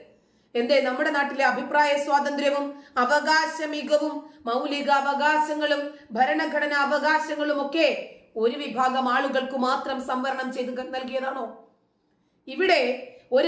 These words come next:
പ്രത്യേക മതവിഭാഗത്തിന് വോട്ട് ബാങ്ക് ഉള്ളതുകൊണ്ട്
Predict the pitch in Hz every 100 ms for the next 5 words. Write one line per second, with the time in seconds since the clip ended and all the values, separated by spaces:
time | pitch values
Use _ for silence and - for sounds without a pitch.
0 | 339 302 285 339 339 339 330 302 320 320
1 | 311 254 302 311 320 330 320 277 190 -
2 | - _ 226 240 262 294 277 277 277 277
3 | 262 254 269 269